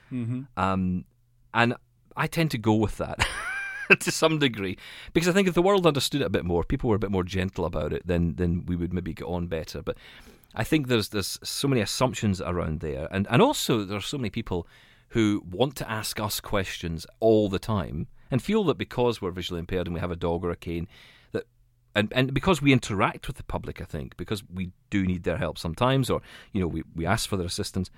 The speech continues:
Speaker 2: that they feel it's therefore the payback is that, well, I can ask you a million questions about your life, however inappropriate.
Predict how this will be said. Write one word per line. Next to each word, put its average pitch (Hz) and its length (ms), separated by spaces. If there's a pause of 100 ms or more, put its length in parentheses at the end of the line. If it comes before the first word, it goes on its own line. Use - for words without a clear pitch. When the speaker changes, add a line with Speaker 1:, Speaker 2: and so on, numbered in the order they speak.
(100)
Speaker 2:
that 98 120
they 120 120
feel 101 280
it's - 160
therefore 92 440 (300)
the - 60
payback 90 540
is 90 160
that, 92 160 (720)
well, 87 160
I 90 80
can 92 160
ask 85 180
you 90 80
a 87 60
million 90 280
questions 90 380
about 87 140
your 87 160
life, - 320 (220)
however 92 380
inappropriate. - 600